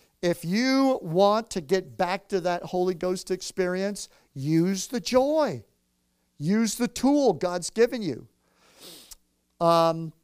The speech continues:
and the reason I say that is because the sign of joy is a renewable energy source. In an age when everybody's talking about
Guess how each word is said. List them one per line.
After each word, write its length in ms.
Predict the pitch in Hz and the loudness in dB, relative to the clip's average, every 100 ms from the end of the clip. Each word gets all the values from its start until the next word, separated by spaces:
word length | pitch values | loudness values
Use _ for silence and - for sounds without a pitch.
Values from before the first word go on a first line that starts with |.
| _ _ _ _ _ _ - | _ _ _ _ _ _ -10
and 140 | 175 190 | -2 2
the 80 | 185 | 4
reason 340 | 247 233 220 | 4 2 0
I 120 | 196 | 0
say 220 | 180 269 269 | 2 4 4
that 180 | 202 | 2
is 120 | 196 - | 0 -4
because 360 | 175 208 196 | 0 2 2
the 100 | 185 | -2
sign 320 | - 247 226 | -2 -2 0
of 80 | 202 | -2
joy 220 | 143 226 | 0 2
is 160 | 208 156 | 2 0
a 40 | |
renewable 640 | 170 156 170 185 170 170 180 | -2 -2 2 2 2 0 -2
energy 380 | 220 190 - 135 | -2 -4 -6 -8
source. 600 | - 143 123 - - - _ _ _ _ _ _ _ _ _ _ _ _ - | -4 -4 -6 -10 -12 -14 _ _ _ _ _ _ _ _ _ _ _ _ -8
In 120 | 165 | -4
an 120 | 170 | 2
age 260 | 175 185 170 | 4 4 0
when 160 | 170 | -4
everybody's 480 | 170 165 165 170 156 | -2 -2 -2 -2 -4
talking 460 | - 170 160 170 151 | -6 -4 -4 -4 -4
about 440 | 143 156 151 147 | -2 0 0 -2